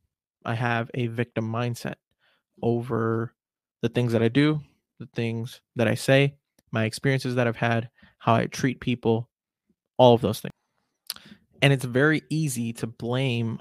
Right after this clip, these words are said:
other people during your upbringing, whether it's your family, your friends, or whatever it is.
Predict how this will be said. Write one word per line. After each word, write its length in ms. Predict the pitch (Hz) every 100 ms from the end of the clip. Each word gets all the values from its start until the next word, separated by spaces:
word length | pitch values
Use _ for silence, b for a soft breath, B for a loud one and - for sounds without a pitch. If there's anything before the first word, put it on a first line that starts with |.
| -
other 240 | 131 120
people 640 | 113 - 156 - 113 113 - _ _ - 120
during 540 | 135 135 120 117 120 123 _ _ _ _ _ _ _ _ _ _ _ _ -
your 400 | 120 117 117 -
upbringing, 640 | 120 - 123 123 127 139 - _
whether 380 | 113 113 113 113
it's 340 | 107 - - _ b b _
your 80 | 113
family, 540 | - 123 123 127 131 -
your 120 | 113
friends, 520 | - 120 123 127 - b b _
or 480 | 120 120 117 113 -
whatever 380 | 123 117 113 110
it 60 | 107
is. 200 | 147